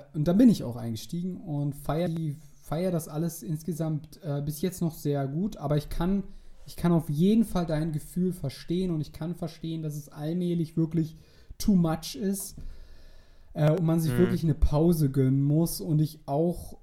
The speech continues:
Speaker 1: äh, persönlich zu Hause, ich hab ja quasi fast alle Filme, aber ich mir auch wirklich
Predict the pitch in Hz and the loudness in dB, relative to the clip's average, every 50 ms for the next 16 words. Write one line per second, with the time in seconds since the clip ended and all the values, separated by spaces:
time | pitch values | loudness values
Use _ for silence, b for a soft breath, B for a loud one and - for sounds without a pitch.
0 | - - - 151 151 151 156 156 151 151 151 151 147 147 - 156 147 135 139 143 | -18 -6 -2 0 0 2 2 2 2 2 0 0 4 4 4 4 4 2 0 0
1 | 151 170 180 180 - - - - - 139 - 147 147 160 175 170 160 156 156 143 | 2 2 2 2 0 -2 -6 -4 -4 -4 -2 -2 -2 0 0 0 -2 -2 -4 -4
2 | - - 147 - - 131 127 127 127 151 - - - - - - 127 139 160 160 | -6 -8 -8 -8 -6 -6 -6 -6 -8 -8 -12 -18 -20 -16 -12 -10 -6 -6 -4 -4
3 | 156 - - - 151 147 - - - 151 143 131 - - - 180 185 196 190 160 | -6 -8 -8 -8 -10 -10 -10 -12 -8 -8 -6 -6 -8 -6 -4 -2 0 0 0 0
4 | 143 135 143 139 135 156 143 147 - - 160 156 156 156 151 139 - - 165 165 | -2 -2 -2 -4 -4 -4 -6 -10 -8 -2 0 0 2 2 0 -4 0 0 0 0
5 | 165 165 151 - | 0 -4 -8 -8